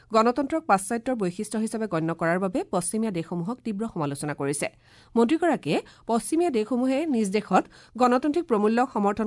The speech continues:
কৰাৰ বিপৰীতে উন্নয়নশীল দেশসমূহত অগণতান্ত্ৰিক শক্তিসমূহৰ প্ৰতি সমৰ্থন আগবঢ়াই আহিছে বুলি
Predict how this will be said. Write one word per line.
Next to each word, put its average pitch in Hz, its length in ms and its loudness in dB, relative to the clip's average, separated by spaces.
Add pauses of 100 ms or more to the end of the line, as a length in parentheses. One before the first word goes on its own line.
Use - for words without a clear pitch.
কৰাৰ 202 220 4
বিপৰীতে 196 360 0 (120)
উন্নয়নশীল 220 480 0
দেশসমূহত 190 420 -2 (200)
অগণতান্ত্ৰিক 262 600 -2
শক্তিসমূহৰ 214 540 -4
প্ৰতি 214 180 -6 (100)
সমৰ্থন 180 400 0
আগবঢ়াই 160 320 -2
আহিছে 160 280 -4
বুলি 214 120 -2